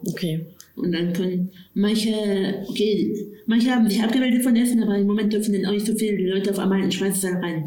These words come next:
Speaker 1: Mhm.
Speaker 2: Und da immer nur zur versetzten Uhrzeiten.
Speaker 1: Ja, das hat sich auf jeden Fall geändert, ne?
Speaker 2: Ja,
Speaker 1: Also
Speaker 2: oder
Speaker 1: es
Speaker 2: dass die Wirtschaft dann mal, auch einmal schließen musste,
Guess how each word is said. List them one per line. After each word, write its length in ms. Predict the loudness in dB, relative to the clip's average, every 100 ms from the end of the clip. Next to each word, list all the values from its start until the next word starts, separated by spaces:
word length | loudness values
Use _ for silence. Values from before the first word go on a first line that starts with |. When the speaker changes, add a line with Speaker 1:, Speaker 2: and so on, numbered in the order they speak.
| 0
Speaker 1:
Mhm. 420 | 2 2 0 -2
Speaker 2:
Und 160 | -2 -2
da 80 | -2
immer 220 | 0 0
nur 380 | 0 -2 -6 -12 -16 -8
zur 280 | -4 -2 -2 -6 -8 -6
versetzten 600 | -4 -2 -2 -2 -2 -2
Uhrzeiten. 720 | -2 -2 -4 -4 -6 -8 -8 -12 _ _ _ _ -20 _ _ _ _ _ _ _ _ _ _ -20 _ -20 _
Speaker 1:
Ja, 160 | -2 0
das 180 | 0 -2
hat 80 | -2
sich 120 | -2
auf 80 | 0
jeden 120 | -2
Fall 180 | -2 -2
geändert, 340 | -2 -2 -2
ne? 180 | 0 -2 -4 -10 -6
Speaker 2:
Ja, 140 | -2
Speaker 1:
Also 120 | 0 0
Speaker 2:
oder 160 | 0
Speaker 1:
es 80 | 2
Speaker 2:
dass 120 | 0
die 120 | 0 0
Wirtschaft 440 | 0 0 0 0
dann 140 | 0 2
mal, 300 | 2 2 0
auch 140 | 0 -2
einmal 380 | 0 0 -2 -4
schließen 460 | -4 -2 0 0 0
musste, 360 | -2 -2 -4